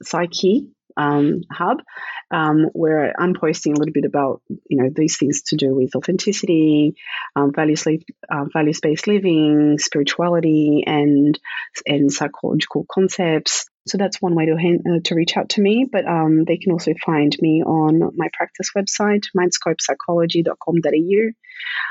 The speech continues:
um, or my, my blog, my psychology and spirituality blog, blog, psych-, um, psyche hub dot com dot A U.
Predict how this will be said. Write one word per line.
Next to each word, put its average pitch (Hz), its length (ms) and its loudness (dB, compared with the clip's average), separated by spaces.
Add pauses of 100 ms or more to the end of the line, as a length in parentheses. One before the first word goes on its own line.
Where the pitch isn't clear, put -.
(140)
um, 160 540 2
or 175 160 0
my, 165 600 2 (140)
my 165 180 0
blog, 151 520 -2
my 170 80 2
psychology 151 460 -2
and 147 60 0
spirituality 147 560 0
blog, 139 320 0 (280)
blog, 143 380 -2 (140)
psych-, - 380 -6
um, 139 220 0
psyche 160 400 -2
hub 190 340 -2
dot - 200 -4
com 135 180 -2
dot 127 140 -2
A 117 60 0
U. 69 240 -2